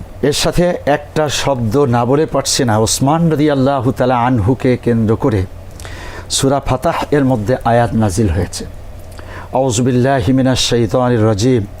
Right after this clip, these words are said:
লাকাদ রাদিয়াল্লাহু আনিল মুমিনিনা ইয ইউবাইউনাকা তাহতা শাজারা।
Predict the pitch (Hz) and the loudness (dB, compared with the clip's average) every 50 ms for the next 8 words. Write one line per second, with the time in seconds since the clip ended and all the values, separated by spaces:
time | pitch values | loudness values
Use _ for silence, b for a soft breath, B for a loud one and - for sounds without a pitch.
0 | B B B B B B B B 104 110 127 131 - - 165 160 143 147 135 127 | B B B B B B B B 0 0 0 0 0 0 0 2 2 2 2 2
1 | 139 131 139 143 147 147 135 123 117 131 147 151 147 127 117 135 131 117 120 131 | 2 2 2 2 2 2 2 2 2 2 2 2 2 2 2 2 2 2 2 2
2 | 131 147 147 135 127 123 131 202 - - 127 131 131 156 151 143 135 117 107 101 | 2 2 2 2 2 2 2 0 0 0 2 2 2 2 2 2 2 0 0 -2
3 | B B B B B B - 143 151 131 135 147 147 143 135 120 143 143 143 139 | B B B B B B 0 2 2 4 4 4 4 4 4 2 2 2 2 2
4 | 135 127 131 120 110 143 160 165 156 147 139 123 - 127 117 - - 135 - - | 2 2 2 2 2 2 2 2 2 0 -2 0 -2 -2 -2 0 -2 -4 -4 -4
5 | - - 127 117 98 - - - 117 110 98 107 101 85 | -6 -2 -2 -2 -2 -2 -4 -2 -2 0 0 0 -2 -2